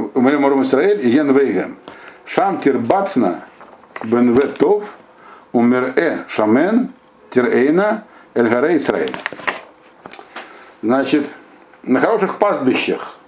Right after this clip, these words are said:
буду пасти я их». Их это значит, до этого он говорил «вас», те, которые жили тогда, а теперь говорит про них, то есть про тех, кто будет жить в то время. Надеюсь, про нас сейчас. Ну,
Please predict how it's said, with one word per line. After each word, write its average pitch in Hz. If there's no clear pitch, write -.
буду 139
пасти 135
я 104
их». -
Их 208
это 143
значит, 135
до -
этого 147
он 139
говорил 135
«вас», 147
те, 120
которые 117
жили 120
тогда, 104
а 78
теперь 139
говорит 139
про 131
них, 139
то -
есть -
про 110
тех, 202
кто -
будет 147
жить 147
в -
то 151
время. 139
Надеюсь, 131
про 135
нас -
сейчас. -
Ну, 85